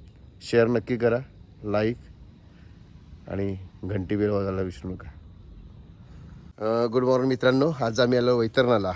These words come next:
आणि वैतरणाला आलो आहे कास्टिंगसाठी. माझ्या जोडीला आहे हा माझा, माझा बिझनेस जिथं चालू झाला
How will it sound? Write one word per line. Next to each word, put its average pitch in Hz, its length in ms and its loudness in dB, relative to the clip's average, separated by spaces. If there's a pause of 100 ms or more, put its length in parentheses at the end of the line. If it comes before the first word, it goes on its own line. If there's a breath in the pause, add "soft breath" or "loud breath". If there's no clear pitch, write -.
(100)
आणि 113 500 2 (120)
वैतरणाला 120 720 4
आलो 117 220 4
आहे 147 80 0 (1500 soft breath)
कास्टिंगसाठी. 127 540 6 (120)
माझ्या 107 300 4
जोडीला 113 360 4
आहे 110 420 4 (1080 soft breath)
हा 107 120 -2
माझा, 113 340 0 (800 soft breath)
माझा 120 320 6
बिझनेस 147 400 2
जिथं 180 200 2
चालू 143 220 6
झाला 117 280 4